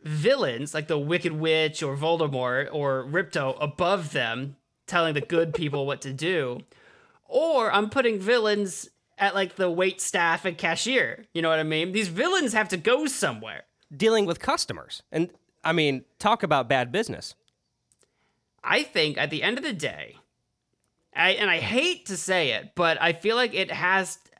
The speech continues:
Speaker 1: it has to happen. I think in terms of when it comes down to, when it comes down to the business doing well and having to make money and making hard decisions that people don't like,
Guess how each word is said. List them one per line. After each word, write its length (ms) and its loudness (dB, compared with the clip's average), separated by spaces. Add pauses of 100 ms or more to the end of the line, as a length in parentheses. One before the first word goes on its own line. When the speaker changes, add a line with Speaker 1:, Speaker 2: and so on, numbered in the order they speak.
(100)
Speaker 1:
it 120 -6
has 320 0
to 60 -2
happen. 400 -2 (440)
I 200 2
think 580 -2 (800)
in 180 0
terms 500 -2
of 680 -2 (460)
when 140 0
it 40 0
comes 200 -2
down 180 2
to, 100 0
when 100 -4
it 60 -4
comes 180 -2
down 160 0
to 80 -4
the 120 -2
business 720 0
doing 500 0
well 560 -2
and 220 0
having 320 0
to 40 -2
make 260 -2
money 500 -2
and 120 -2
making 220 -2
hard 340 0
decisions 460 -4
that 140 -8
people 200 -6
don't 380 -4
like, 640 -4